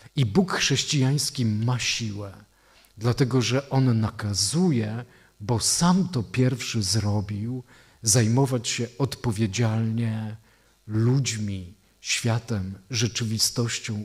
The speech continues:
i zaangażować się do uniżenia, do krzyża, e, dla, dla człowieka, dla, dla sensu jego życia.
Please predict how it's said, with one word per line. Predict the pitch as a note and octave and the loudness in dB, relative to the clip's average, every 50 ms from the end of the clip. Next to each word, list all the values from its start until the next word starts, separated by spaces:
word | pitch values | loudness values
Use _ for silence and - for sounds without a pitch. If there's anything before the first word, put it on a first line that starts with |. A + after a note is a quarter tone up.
| - - - | -10 -6 -2
i | D#3+ C#3 | 0 0
zaangażować | B2 G#2+ C3 B2 A#2+ B2 B2 A2 - B2 G2+ F2+ A#2 C#3 C3+ A#2 A#2 G2+ G2 - | 2 4 4 4 4 4 2 2 2 2 2 2 2 2 2 2 0 -2 0 -2
się | - - - A#2 G#2+ A2 A2+ A#2+ - _ - - - - - - _ - | -2 -2 -2 -2 -4 -6 -6 -10 -14 _ -20 -20 -20 -20 -20 -20 _ -14
do | - A#2 A2 F#2+ C#3 | -10 -4 2 4 6
uniżenia, | B2 C3+ D3+ D3+ D3 D3+ D3 C3 A#2 A2+ A#2 G#2+ G#2 G2+ G2 F#2+ F2+ F2+ F2+ F2+ G2 | 6 6 6 4 4 4 4 2 2 0 0 0 0 -2 -4 -6 -8 -12 -14 -14 -14
do | G#2 G#2 G2+ F#2+ D3 C#3 | -12 -10 -4 0 0 0
krzyża, | C#3+ - - - - - A#2+ G2+ F#2 F#2+ G2 F#2+ F2+ F2 F2+ - _ _ - _ _ _ _ _ - | 0 0 -2 -2 0 0 0 0 -2 -4 -8 -10 -10 -12 -16 -18 _ _ -20 _ _ _ _ _ -10
e, | G#2+ G#2 G2+ G2+ G2+ G2+ G2 G2+ G2+ G#2 G#2 G2+ G#2+ A2 A2 A2 A2 A2 A2+ A2+ A#2 A#2+ C#3+ D3+ D#3 D#3+ E3+ F3 D#3+ | -4 -2 0 0 0 0 0 -2 -2 -4 -6 -8 -8 -10 -10 -10 -10 -12 -12 -14 -14 -14 -16 -18 -20 -20 -20 -18 -12
dla, | C#3 A#2 A2 B2+ A#2+ A#2+ C3 | -2 4 6 6 6 6 4
dla | B2+ C3 A2+ B2 A#2+ A#2+ A2+ - - - - - - - - - | 2 0 2 4 4 4 2 0 -6 -18 -20 -20 -20 -20 -12 -6
człowieka, | - - - A#2+ A2 E2+ G2+ G#2 G2+ G2+ - G2+ F#2 E2+ F2 - _ _ _ _ _ _ _ _ - | -4 -2 0 0 0 0 0 -2 -2 -2 -6 -10 -12 -14 -16 -20 _ _ _ _ _ _ _ _ -8
dla, | A2 G2+ A#2 A2+ G#2 G#2+ G#2+ G#2+ G#2+ - - - _ - - - - - _ _ - | 0 2 4 4 6 4 2 0 -2 -6 -16 -20 _ -20 -20 -20 -20 -20 _ _ -10
dla | A2+ - C#3 B2+ B2+ | -4 0 2 2 2
sensu | - - - G3 G3+ G3 - - F#3+ G#3 | 2 4 6 6 6 6 6 4 2 2
jego | F#3+ F3 E3 E3+ C#3 | 2 2 2 0 0
życia. | G2+ A#2 C#3 C#3+ C#3 - - | 0 -2 -4 -4 -4 -6 -8